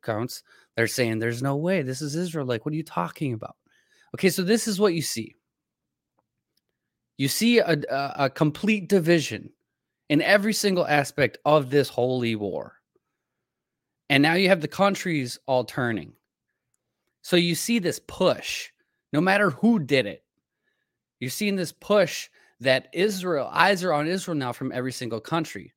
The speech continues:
that Israel is breaking international law, which they stated today, if Israel did this, this is breaking international law. And who is in charge of the international law? The United Nations.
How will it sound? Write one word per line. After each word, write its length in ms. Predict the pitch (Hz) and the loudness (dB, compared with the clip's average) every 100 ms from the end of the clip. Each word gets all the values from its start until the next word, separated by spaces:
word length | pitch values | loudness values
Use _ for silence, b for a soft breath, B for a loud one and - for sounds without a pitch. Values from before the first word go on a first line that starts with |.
| - | -6
that 160 | 120 - | -6 0
Israel 500 | 196 160 156 135 - | 0 2 -2 -4 -6
is 320 | 131 127 120 110 | -4 -2 -4 -4
breaking 460 | 143 151 - 139 | -2 -2 -2 -6
international 680 | 131 123 123 127 - 135 117 | -4 -4 -2 -4 -6 -8 -2
law, 220 | 139 139 - B B - | -2 -2 -8 B B 0
which 380 | 156 214 - | 2 2 -2
they 160 | - 151 | -2 -2
stated 580 | 147 - 165 202 208 - | -4 -2 -2 0 -4 -6
today, 480 | 147 123 165 147 120 | -8 -2 0 0 -2
if 220 | 110 - - | -6 -10 -4
Israel 400 | 143 160 190 170 | -4 -2 -4 -4
did 340 | 131 175 147 | -4 -4 -4
this, 240 | 101 98 | -10 -10
this 160 | - 120 | -10 -8
is 100 | 120 | -8
breaking 420 | 113 135 151 151 | 0 0 0 -4
international 680 | - 139 147 147 143 175 160 | -4 -4 -2 -2 -2 -4 0
law. 240 | 127 117 131 B B B | 2 2 -2 B B B
And 160 | 147 139 | 0 0
who 400 | - 220 254 262 | 2 4 6 4
is 180 | 240 202 | 2 0
in 140 | 214 | -2
charge 400 | - 104 123 151 | -2 -2 -2 -4
of 160 | 151 147 | -6 -4
the 80 | |
international 520 | 135 120 135 165 196 196 | -2 0 0 -2 -4 -4
law? 200 | 285 - _ _ _ _ _ _ _ _ | -4 -6 _ _ _ _ _ _ _ _
The 80 | 120 | -4
United 320 | 113 123 127 | 2 2 2
Nations. 580 | 120 101 - _ - - | -2 -4 -8 _ -20 -20